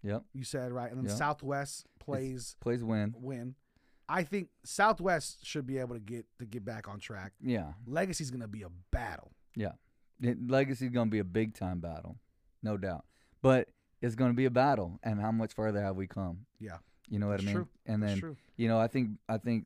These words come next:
Speaker 1: Southwest gets Burbank tonight, get back on track,
Speaker 2: Yep.
Speaker 1: get another one to get back on track. Remember that you didn't like that feeling last Friday, and,
Speaker 2: Yep.
Speaker 1: and then it, and then you start making your run. And so
Speaker 2: Man.
Speaker 1: I think volleyball being interesting,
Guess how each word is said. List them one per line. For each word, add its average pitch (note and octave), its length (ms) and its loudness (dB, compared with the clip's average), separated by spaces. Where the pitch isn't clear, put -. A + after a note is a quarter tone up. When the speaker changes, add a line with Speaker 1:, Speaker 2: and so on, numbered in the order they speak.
Speaker 1:
Southwest A#2 520 2
gets A2 140 -2
Burbank A#2 440 4
tonight, A2+ 440 2
get A2 180 2
back A2+ 240 0
on A2 140 2
track, A#2+ 520 2
Speaker 2:
Yep. D3+ 300 -8
Speaker 1:
get A#2+ 140 2
another A2+ 260 4
one A#2 200 4
to A2+ 60 2
get A2+ 200 2
back A2+ 240 2
on A2+ 160 0
track. A#2 400 2
Remember A2 540 2
that G#2+ 260 2
you G#2+ 140 -2
didn't A2 160 0
like G#2+ 220 -2
that A2+ 200 0
feeling A2+ 300 0
last A2 240 -4
Friday, A2+ 400 0
and, F#2+ 80 0
Speaker 2:
Yep. F#3+ 180 0
Speaker 1:
and G2+ 160 0
then G#2 120 0
it, G2+ 180 -4
and G2 200 -2
then G2+ 160 0
you G2 160 -2
start G2 320 -4
making G2+ 280 -4
your F#2 120 -2
run. G2+ 300 -2
And F2+ 200 -8
so F#2 300 -2
Speaker 2:
Man. - 80 -2
Speaker 1:
I G#2+ 80 0
think A#2 220 2
volleyball A2+ 500 4
being A#2 220 2
interesting, A2+ 500 -2